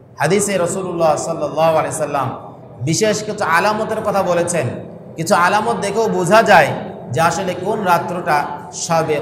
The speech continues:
কদর। সবাই তো আসলে এগুলো বোঝে না। আল্লাহ তাআলা যাদেরকে ওই ধরনের, আহ, এলেম, জ্ঞান, ইবাদতের স্বাদ দিয়েছেন, তারাই বিষয়গুলো অনুধাবন করতে পারবে।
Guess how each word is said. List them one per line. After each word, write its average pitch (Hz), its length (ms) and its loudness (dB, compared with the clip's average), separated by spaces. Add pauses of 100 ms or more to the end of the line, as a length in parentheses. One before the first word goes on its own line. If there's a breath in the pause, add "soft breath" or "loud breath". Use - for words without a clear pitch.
কদর। 139 280 2 (640)
সবাই 196 360 6
তো 220 60 2
আসলে 214 260 -2
এগুলো 208 220 -2
বোঝে 180 280 2
না। 190 180 6 (460)
আল্লাহ 170 260 4
তাআলা 180 200 0
যাদেরকে 170 800 -2
ওই 180 100 -4
ধরনের, 175 500 0 (600)
আহ, 147 380 4
এলেম, 160 400 -2
জ্ঞান, 160 440 -2
ইবাদতের 165 420 0
স্বাদ 165 340 2
দিয়েছেন, 160 400 -4
তারাই 190 240 0
বিষয়গুলো 165 760 -4
অনুধাবন 165 480 -2
করতে 170 240 -4
পারবে। 135 540 0